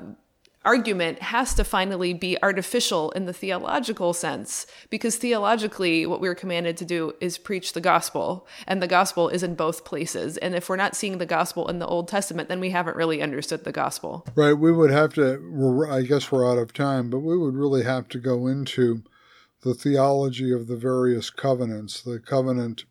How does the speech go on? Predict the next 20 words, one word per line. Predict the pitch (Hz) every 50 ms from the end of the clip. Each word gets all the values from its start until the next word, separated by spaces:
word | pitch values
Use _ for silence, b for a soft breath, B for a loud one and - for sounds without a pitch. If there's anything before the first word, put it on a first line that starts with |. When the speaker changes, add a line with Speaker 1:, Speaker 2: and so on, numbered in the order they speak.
| _ _ _ _ -
Speaker 2:
with | 127 127 120
Abraham, | 127 127 127 131 120 131 127 110 113 123 120 120 123 117 117 117
the | 117 120
covenants | - - 127 127 120 127 120 120 117 113 110 - - 131
at | 120 117 120
Mount | 123 123 120 120 117 -
Sinai, | - - 135 123 123 123 117 117 117 117 117 120 117
Horeb, | - - 123 120 120 120 120 120 117 113 110 b b b b b b b b b b b b b _
uh, | 127 120 117 113
the | 123 -
covenant | - - 131 131 123 127 123 123 120 120 113 - -
of, | 123 117 123 156 226 285 285 311 240 277 262
at | 190 143 131 127 123 -
Moab, | 127 127 127 127 127 127 127 123 123 123 123 123 120 117 123 123 113 113
the | 127 117
covenant | - - - 131 127 127 127 123 123 127 127
renewal | 127 127 127 127 123 127 127 127 120 117
ceremony, | - - - 135 127 127 127 123 120 127 123 123 123 120 120 120 120 120 120 131 147 156
uh, | 147 135 123 120 117 113 120 131 - - _ _ _ _ - 147
uh, | 127 117 117 127